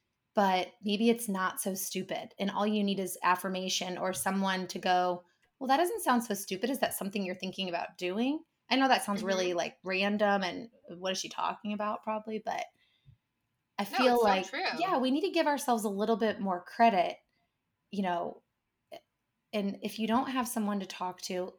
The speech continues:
Speaker 1: email us.
Speaker 2: It's like my husband. He decided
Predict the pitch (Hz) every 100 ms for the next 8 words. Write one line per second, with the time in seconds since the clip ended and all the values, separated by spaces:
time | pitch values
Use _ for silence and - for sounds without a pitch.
0 | - 247 302 311 302 330 - - - -
1 | - _ _ _ _ _ - 392 381 349
2 | 285 233 214 214 156 - 262 339 440 -
3 | 302 285 240 214 185 190